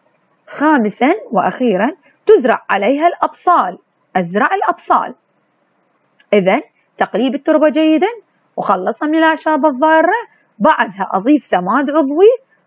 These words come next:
بعدها أعدل التربة، أقسمها إلى أحواض، وبعدها نزرع عليها الأبصال. حبايبي، مثل ما تلاحظون بالصورة، بالصورة الأمامنا،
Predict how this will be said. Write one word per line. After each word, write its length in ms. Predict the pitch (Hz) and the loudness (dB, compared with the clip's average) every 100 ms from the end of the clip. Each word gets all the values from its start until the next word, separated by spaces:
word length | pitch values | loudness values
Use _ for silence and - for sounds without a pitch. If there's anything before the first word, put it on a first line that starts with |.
| _ | _
بعدها 580 | 202 208 220 190 - 185 - | -2 0 -2 -6 -4 -4 -2
أعدل 460 | 165 185 254 254 339 | -2 -2 -2 0 0
التربة، 460 | - 349 349 415 440 - | 2 0 2 2 -2 -2
أقسمها 680 | - 196 - 294 208 185 | -4 -6 -4 -2 -2 0
إلى 120 | 294 339 320 | 2 2 0
أحواض، 540 | 285 302 311 320 330 285 _ _ _ - | -4 -2 0 2 2 -2 _ _ _ -2
وبعدها 500 | 302 294 269 269 269 | 2 2 0 -2 -2
نزرع 340 | 208 220 254 | -2 -2 -4
عليها 300 | - 185 226 | -2 -4 -2
الأبصال. 640 | 330 - - - 175 180 - _ _ _ _ _ _ _ _ _ _ _ _ _ _ _ _ _ _ - | 0 -2 -2 -2 -2 -2 -4 _ _ _ _ _ _ _ _ _ _ _ _ _ _ _ _ _ _ -6
حبايبي، 360 | 285 359 330 | 0 2 0
مثل 200 | 311 359 | -2 -2
ما 60 | 220 | -2
تلاحظون 360 | 202 208 277 | -2 -2 -2
بالصورة، 560 | 202 - 269 330 339 294 - | -2 -4 -2 0 0 -4 -8
بالصورة 520 | 202 - 277 302 330 | -8 -2 2 4 4
الأمامنا، 580 | - 202 226 285 311 | 0 -2 0 0 0